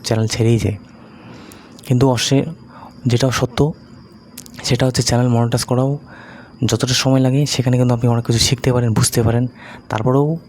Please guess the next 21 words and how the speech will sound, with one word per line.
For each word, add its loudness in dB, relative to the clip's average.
চ্যানেলটাকে, 2
তারপরে 0
যে 4
কাজ -2
করবেন 2
সেটাও 0
কিন্তু 4
একটা 0
অভিজ্ঞতা। -2
এই 6
এক 0
বছর 0
চ্যানেলটার, 2
চ্যানেল 2
মনিটাইজ 2
করতে -2
সময় 2
লাগবে, 2
তারপরে -2
আরও 0
এক 2